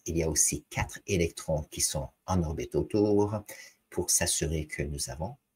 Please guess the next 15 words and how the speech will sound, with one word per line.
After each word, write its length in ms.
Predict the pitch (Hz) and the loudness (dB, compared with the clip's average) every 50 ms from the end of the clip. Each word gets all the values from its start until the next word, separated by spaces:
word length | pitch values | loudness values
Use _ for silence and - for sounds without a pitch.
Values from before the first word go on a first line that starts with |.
| _ - | _ -10
une 220 | - 104 113 - - - - | -8 -8 -8 -8 -10 -12 -14
particule 500 | - - - - - - - - - - | -10 -4 0 0 0 0 0 -2 -2 -4
qui 200 | - - - - | -4 -8 -8 -8
est 80 | - - | -6 -8
neutre. 460 | - - - - - - - - - - _ _ - - _ _ - - _ _ - | -12 -14 -14 -16 -16 -12 -12 -12 -12 -12 _ _ -20 -20 _ _ -20 -20 _ _ -2
Donc 160 | 87 90 - | 0 2 4
ça, 300 | - - - - 214 - _ _ _ _ _ _ _ _ _ _ - | 4 4 4 2 -2 -4 _ _ _ _ _ _ _ _ _ _ 0
avec, 400 | 90 80 90 87 - - - - | 4 4 4 4 2 0 -2 0
euh, 160 | 95 92 85 - _ _ _ _ _ _ _ _ - | 0 0 0 -4 _ _ _ _ _ _ _ _ 0
ça 220 | - - - 90 | 2 2 4 4
c'est 200 | - - - - | 2 0 0 -2
très 180 | - - - 82 | -2 2 2 4
bon. 360 | 90 120 135 139 139 139 135 - - - - - - | 6 6 6 6 4 2 0 -2 -8 -20 -20 -4 4
Donc 160 | - 117 120 | 4 6 6
ça, 220 | - - - 208 | 6 4 4 4